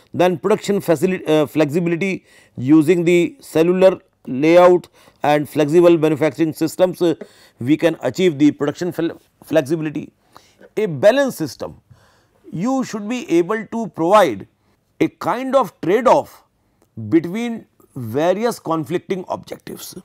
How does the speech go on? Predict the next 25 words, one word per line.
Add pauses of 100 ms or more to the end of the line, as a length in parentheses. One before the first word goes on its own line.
(500)
Like (680)
continuously
we
talk
of
Q
C
D (420)
in
operation
management. (560)
We
need (240)
good
quality
product, (400)
but
we
want
to
have
those
good
quality
products